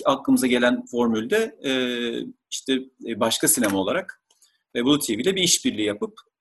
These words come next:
e, vizyona şu dönemde çıkacağımız filmleri, yani Mart'la, e, Haziran ayı arasında vizyona çıkacağımız filmleri, e, online olarak seyircilere sunmak oldu. Bunun içinde de, e,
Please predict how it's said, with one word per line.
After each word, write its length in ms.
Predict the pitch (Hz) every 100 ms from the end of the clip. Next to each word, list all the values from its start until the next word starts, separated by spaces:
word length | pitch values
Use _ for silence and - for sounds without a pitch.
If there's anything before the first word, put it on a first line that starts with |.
| _ _ -
e, 160 | 117
vizyona 320 | 120 113 135 185
şu 220 | - 175
dönemde 340 | 143 117 107
çıkacağımız 500 | 101 110 101 95 95
filmleri, 260 | 104 92 90
yani 140 | 87
Mart'la, 720 | 107 117 113 - - 107 113 - _ _ _
e, 160 | 110 110
Haziran 420 | 104 110 131 123
ayı 200 | 113 101
arasında 320 | 98 95 101
vizyona 260 | 104 107 113
çıkacağımız 480 | - 85 90 101 -
filmleri, 440 | 131 101 147 208 - _ _ _ 135
e, 300 | 131 127 123
online 600 | 160 175 185 185 180 -
olarak 500 | 135 120 107 - - _ _ _
seyircilere 540 | - - 127 113 110 107
sunmak 500 | - 113 104 98 -
oldu. 380 | 92 87 185 - _ - - - _ _ _ - - -
Bunun 220 | 170 196
içinde 420 | 156 - 117 113
de, 240 | 190 214
e, 80 | -